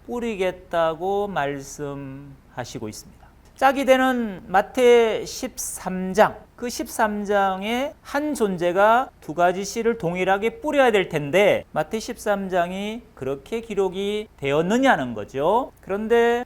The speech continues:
마태 십삼 장 이십사 절, 이십오 절은 그렇게 기록되어 있지 않습니다. 좋은 씨는 인자가 뿌리고 가라지는 누가 뿌립니까? 원수 마귀가 뿌립니다. 즉, 두 가지 씨를 뿌리는 주체가 인자와 마귀로 전혀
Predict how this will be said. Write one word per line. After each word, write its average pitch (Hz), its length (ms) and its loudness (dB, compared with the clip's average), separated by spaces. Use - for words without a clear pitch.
마태 170 280 -4
십삼 175 480 -4
장 165 240 -2
이십사 160 460 -2
절, 151 260 -4
이십오 139 540 -8
절은 156 400 -6
그렇게 143 340 -10
기록되어 175 440 -8
있지 156 180 -10
않습니다. - 480 -10
좋은 190 400 -2
씨는 240 560 -2
인자가 226 500 2
뿌리고 139 500 -8
가라지는 208 640 2
누가 190 260 0
뿌립니까? 165 760 -2
원수 151 580 -4
마귀가 170 840 0
뿌립니다. 131 540 -6
즉, 254 180 -8
두 185 160 -6
가지 233 260 2
씨를 247 380 -4
뿌리는 226 360 -4
주체가 196 800 0
인자와 208 760 2
마귀로 170 560 -2
전혀 214 560 0